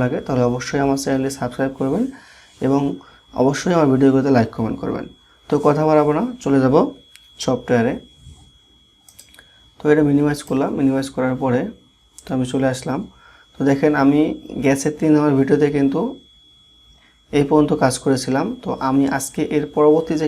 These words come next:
কাজগুলো আছে, সেই কাজগুলো নিয়ে আলোচনা করব এবং দেখাবো। আশা করি সকলেই পুরো ভিডিও জুড়ে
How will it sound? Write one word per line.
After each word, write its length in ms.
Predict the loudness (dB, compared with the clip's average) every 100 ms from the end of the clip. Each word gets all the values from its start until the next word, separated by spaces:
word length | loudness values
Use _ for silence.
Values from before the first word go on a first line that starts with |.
| -2
কাজগুলো 300 | -2 0 -2
আছে, 120 | -2 -4
সেই 140 | -4 -2
কাজগুলো 300 | 0 0 -2 -2
নিয়ে 120 | -2 -6 -12 -20 _ -8 -2
আলোচনা 320 | -2 -2 -4 -2
করব 160 | -2 0 0
এবং 140 | 0 0 0
দেখাবো। 300 | -4 -6 -14 -14 _ _ _ _
আশা 240 | -8 -6 -2
করি 120 | -2 -2 -4
সকলেই 360 | 0 2 2 0 -10 _ _ _
পুরো 160 | 2 4 4
ভিডিও 180 | 4 4
জুড়ে 160 | 2